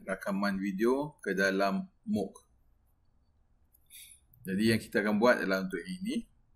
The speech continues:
Okey. Kita klik edit, setting. Jadi kita akan nampak yang sedemikian.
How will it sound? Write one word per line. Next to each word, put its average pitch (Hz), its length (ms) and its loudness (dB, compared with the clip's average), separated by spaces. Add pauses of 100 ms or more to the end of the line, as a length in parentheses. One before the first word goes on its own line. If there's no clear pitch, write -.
Okey. 135 200 -6 (760)
Kita 104 160 -4
klik 110 320 -2
edit, 104 480 0 (320)
setting. 120 640 -2 (960)
Jadi 98 240 -4
kita 98 320 -4
akan 101 160 0
nampak 101 720 -2
yang - 160 -12
sedemikian. 95 640 -4